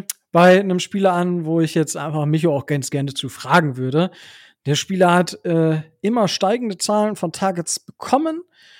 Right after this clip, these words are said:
und hat sich auch immer weiter, ähm, ja, verbessert.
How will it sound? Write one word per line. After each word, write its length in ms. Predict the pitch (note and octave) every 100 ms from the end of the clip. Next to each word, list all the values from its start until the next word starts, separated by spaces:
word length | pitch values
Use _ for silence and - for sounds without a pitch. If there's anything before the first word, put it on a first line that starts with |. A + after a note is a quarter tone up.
| _ _
und 340 | - G3 - -
hat 140 | F#3
sich 180 | G3+ E3+
auch 120 | D#3+
immer 220 | F3+ E3
weiter, 580 | D3+ E3 D#3+ E3 D3+ D#3 _ _ _ _ _
ähm, 420 | D#3+ D3+ D3 D3 _ _ _
ja, 200 | - D3
verbessert. 640 | D#3 D3+ C#3+ A3+ A#3+ G#3+